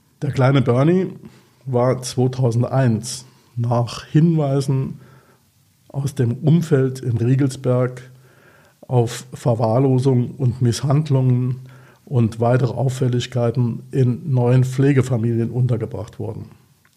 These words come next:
Seine neue Pflegemutter schlug nach auffälligen Schilderungen und nach merkwürdigem Verhalten des Kindes Alarm. Das Jugendamt wurde informiert, die Polizei wurde eingeschaltet.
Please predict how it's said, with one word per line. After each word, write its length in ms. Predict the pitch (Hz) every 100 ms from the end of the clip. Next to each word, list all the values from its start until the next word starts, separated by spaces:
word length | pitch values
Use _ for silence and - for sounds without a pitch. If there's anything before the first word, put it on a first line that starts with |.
| _ _ _ _ _ _ _ _ _ _ _
Seine 320 | - 123 123 120
neue 260 | 135 143
Pflegemutter 800 | 135 135 160 160 113 127 139 - -
schlug 460 | - - 131 135 143
nach 380 | 123 113 - -
auffälligen 720 | 135 160 - 135 139 131 123
Schilderungen 840 | - 147 165 123 110 127 160 156 - - -
und 420 | 151 120 - -
nach 300 | 131 110 98 - - - _ -
merkwürdigem 680 | 120 117 151 151 139 127 123
Verhalten 760 | - 110 117 143 117 113 131 - - - _ -
des 200 | 117 -
Kindes 500 | 123 123 123 - -
Alarm. 480 | 127 120 113 110 101 - _ _ _ _ _ _ _ _ _
Das 200 | - 120
Jugendamt 520 | 156 175 151 120 127 123
wurde 200 | 117 120
informiert, 640 | 123 127 113 135 151 - - _ _ _ _ _ -
die 80 | 113
Polizei 560 | 123 113 113 131 131
wurde 240 | 123 117 113
eingeschaltet. 760 | 123 110 - 107 98 101 -